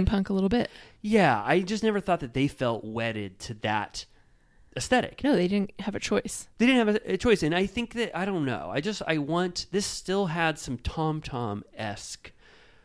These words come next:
Speaker 1: Yeah.
Speaker 2: work there, I guess, 'cause it's Nick Lane,
Speaker 1: Nick
Speaker 2: and he
Speaker 1: Lane all
Speaker 2: has
Speaker 1: the
Speaker 2: very
Speaker 1: way.
Speaker 2: si-, okay.
Speaker 1: I feel like he's kind of like her boyfriend, low-key.
Speaker 2: Like, she is, she, that would be her dream boat
Speaker 1: Yeah, I think she
Speaker 2: had
Speaker 1: loves him.
Speaker 2: I think so, too.
Speaker 1: Yeah. Um,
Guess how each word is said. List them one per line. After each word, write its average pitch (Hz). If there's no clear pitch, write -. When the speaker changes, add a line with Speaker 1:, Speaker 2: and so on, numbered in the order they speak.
Speaker 1:
Yeah. 262
Speaker 2:
work 127
there, 160
I 156
guess, 160
'cause 131
it's 110
Nick 107
Lane, 92
Speaker 1:
Nick 214
Speaker 2:
and 196
he 180
Speaker 1:
Lane -
all 110
Speaker 2:
has 185
Speaker 1:
the 185
Speaker 2:
very 113
Speaker 1:
way. 107
Speaker 2:
si-, -
okay. -
Speaker 1:
I 214
feel 214
like 302
he's 277
kind 190
of 185
like 175
her 180
boyfriend, -
low-key. -
Speaker 2:
Like, 165
she 202
is, -
she, 196
that 175
would 135
be 120
her 110
dream 101
boat -
Speaker 1:
Yeah, -
I 190
think 196
she -
Speaker 2:
had -
Speaker 1:
loves -
him. 247
Speaker 2:
I -
think 254
so, 240
too. 202
Speaker 1:
Yeah. -
Um, 185